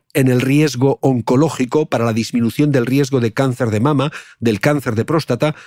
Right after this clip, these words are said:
del cáncer de recto, y podría seguir, ¿eh? Los analizaremos más tarde. El problema de los niveles es que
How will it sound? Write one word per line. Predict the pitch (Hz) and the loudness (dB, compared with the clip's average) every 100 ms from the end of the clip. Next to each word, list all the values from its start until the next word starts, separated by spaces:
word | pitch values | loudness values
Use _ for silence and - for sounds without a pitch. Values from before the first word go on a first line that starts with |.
| - | -4
del | 113 104 | -2 0
cáncer | 147 143 135 117 | 0 0 0 -2
de | 110 | 0
recto, | 170 156 143 160 _ _ _ _ _ - | -2 -2 -4 -4 _ _ _ _ _ -6
y | 110 | -4
podría | 104 101 107 | -2 0 0
seguir, | - 85 82 92 | -2 -6 -4 -4
¿eh? | 143 _ _ | -4 _ _
Los | 104 104 | -6 -2
analizaremos | 107 95 90 95 104 98 | -2 -2 -2 -2 -2 -2
más | 87 80 | -4 -6
tarde. | 82 78 - _ _ - - - - - - - - - - | -8 -10 -14 _ _ -20 -18 -18 -20 -20 -20 -20 -20 -10 -2
El | 185 | 0
problema | 196 302 262 | 2 2 2
de | 170 | 2
los | 156 139 | 2 2
niveles | 143 160 127 104 120 - _ _ _ | 2 2 2 0 -2 -8 _ _ _
es | 180 180 | -4 -2
que | - 180 | 0 0